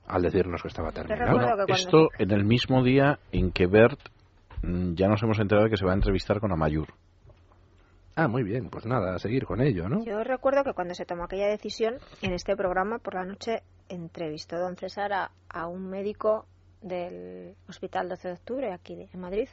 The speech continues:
Speaker 2: y creo que es que ya lo dijo todo. Aquella entrevista se puede recuperar y, y dijo lo que iba a pasar, los posibles tratamientos que había alternativos, que al final eso es lo que importa, es el conocimiento técnico, no te lo puede dejar decir nadie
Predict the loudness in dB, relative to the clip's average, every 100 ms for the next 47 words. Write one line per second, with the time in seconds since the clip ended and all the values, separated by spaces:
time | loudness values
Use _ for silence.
0 | -10 -8 -6 -6 -6 -4 -2 -2 -4 -6
1 | -8 -8 -10 -12 -20 -20 -20 -20 -20 -20
2 | -16 -8 -4 -2 0 0 0 0 0 -2
3 | -2 -2 -2 -6 -4 0 0 0 -2 -6
4 | -8 -8 -8 -4 -4 -4 -6 -6 -8 -6
5 | -4 -2 -4 -6 -6 -4 -4 -6 -10 -12
6 | -10 -10 -10 -12 -8 -10 -10 -12 -10 -6
7 | -6 -6 -10 -20 -20 -18 -6 -4 -2 -4
8 | -6 -4 -6 -8 -6 -6 -6 -14 -12 -10
9 | -8 -8 -8 -6 -4 -4 -4 -8 -8 -8
10 | -10 -10 -10 -8 -8 -8 -10 -10 -8 -6
11 | -2 -2 -2 -6 -10 -10 -16 -20 -20 -10
12 | -4 -4 -2 -2 -4